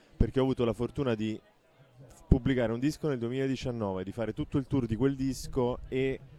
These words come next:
diciamo che in questi anni più o meno mi sarei comunque fermato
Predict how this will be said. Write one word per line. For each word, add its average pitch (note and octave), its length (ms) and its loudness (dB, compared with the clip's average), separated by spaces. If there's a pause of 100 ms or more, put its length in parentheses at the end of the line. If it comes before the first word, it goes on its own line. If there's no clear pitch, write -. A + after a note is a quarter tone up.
(340)
diciamo D3+ 260 0
che C3+ 80 -4
in B2 60 -6
questi C3 300 -2
anni D3 220 -2
più D#3 280 2
o D#3 60 4
meno D3 220 -2
mi A#2 80 -2
sarei A2+ 240 -2
comunque C3 380 0
fermato F#2+ 720 -2